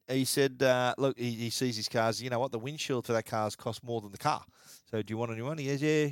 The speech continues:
He goes, "Do you want to have a standing order?" He goes, "No, no, I'll pay as I go." Then he tells a story about he's been here twenty-five years. And, uh, you see, as he's leaving,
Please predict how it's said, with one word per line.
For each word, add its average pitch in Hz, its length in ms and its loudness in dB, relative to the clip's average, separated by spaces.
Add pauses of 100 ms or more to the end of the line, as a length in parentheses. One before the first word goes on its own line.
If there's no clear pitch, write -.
He 127 100 -8
goes, 120 120 2
"Do - 120 0
you 135 40 4
want 139 120 4
to 110 80 2
have 120 140 2
a 113 40 -2
standing 127 460 -2
order?" 156 200 0
He 147 60 2
goes, 139 140 0
"No, 156 100 2
no, 147 60 2
I'll 143 100 2
pay 180 220 4
as 123 100 4
I 104 80 2
go." 85 220 -8 (580)
Then 151 120 6
he 147 80 6
tells 139 260 6
a - 20 0
story 131 220 4
about 123 140 6
he's 120 120 0
been 123 220 0
here 120 140 0
twenty-five 113 580 2
years. 113 420 0
And, 98 200 -4 (480)
uh, 101 360 4
you 117 80 -4
see, 156 400 4
as 180 180 6
he's 139 220 -2
leaving, 123 680 -4